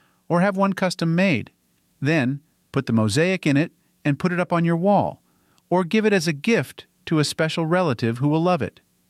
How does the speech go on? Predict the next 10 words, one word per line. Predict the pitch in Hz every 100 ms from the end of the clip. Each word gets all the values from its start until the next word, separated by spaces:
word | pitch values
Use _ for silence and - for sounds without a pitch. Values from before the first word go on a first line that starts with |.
| _ _ _ _ -
Number | 151 147
five, | - 135 90 - - _ _ _ _ -
write | 143 180 214
mini | 170 180
biographies | 160 143 147 160 139 123 123 117
of | 127
ancestors | 151 165 165 135 117 - 123
with | 131 135
February | - 175 170 156 160
birthdays. | 160 175 - 104 - -